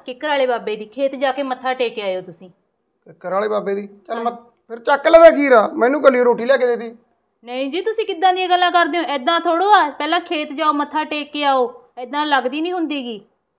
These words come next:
Speaker 2: ਉਹ ਲੱਗਣ ਨੂੰ ਕੀ ਹੈ? ਉਹ ਆਪਦੇ ਜਵਾਕਾਂ ਨੂੰ ਬਾਬੇ ਸਾਰਾ ਕੁਛ ਦਿੰਦੇ ਨੇ, ਖਾਣ ਨੂੰ ਵੀ ਤਾਂ ਉਹੀ ਦਿੰਦੇ ਨੇ।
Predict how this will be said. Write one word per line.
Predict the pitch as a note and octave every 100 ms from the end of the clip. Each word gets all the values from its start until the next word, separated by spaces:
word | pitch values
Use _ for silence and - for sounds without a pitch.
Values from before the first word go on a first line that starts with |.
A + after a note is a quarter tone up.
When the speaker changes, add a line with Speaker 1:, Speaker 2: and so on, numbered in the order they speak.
| _ _
Speaker 2:
ਉਹ | A3 A#3+
ਲੱਗਣ | A#3 G3+ A3 A#3
ਨੂੰ | A#3
ਕੀ | A#3 A#3+
ਹੈ? | A3+ A3 A#3 G3+ F#3 -
ਉਹ | A#3
ਆਪਦੇ | A#3+ A3+ B3
ਜਵਾਕਾਂ | A#3+ A#3+ A3+ B3
ਨੂੰ | B3
ਬਾਬੇ | B3 B3
ਸਾਰਾ | A3+ A#3 A#3+
ਕੁਛ | A#3
ਦਿੰਦੇ | A3 A#3 B3
ਨੇ, |
ਖਾਣ | C4 A3+ A#3
ਨੂੰ | B3
ਵੀ |
ਤਾਂ | C#4
ਉਹੀ | C4+
ਦਿੰਦੇ | B3 A#3+ A#3+
ਨੇ। | C4+